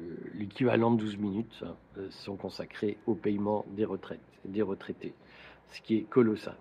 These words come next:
Or, le chiffre est un, je, je, je fais mes statistiques à ma sauce, mais le montant est à peu près ça.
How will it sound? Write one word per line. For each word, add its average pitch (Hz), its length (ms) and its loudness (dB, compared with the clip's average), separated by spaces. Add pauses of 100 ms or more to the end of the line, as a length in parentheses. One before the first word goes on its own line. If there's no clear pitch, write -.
(640)
Or, 107 100 -2
le 110 120 0
chiffre 117 320 0
est 110 60 6
un, 92 160 0 (140)
je, 110 180 -6 (100)
je, 104 240 -4
je 101 160 -6
fais 127 180 0
mes 110 120 2
statistiques - 640 -2
à 113 40 4
ma 104 140 2
sauce, 107 300 -4 (200)
mais 117 280 6 (120)
le 113 140 2
montant 113 420 6
est 113 60 6
à 101 60 2
peu 107 120 -2
près - 180 -4
ça. 127 280 4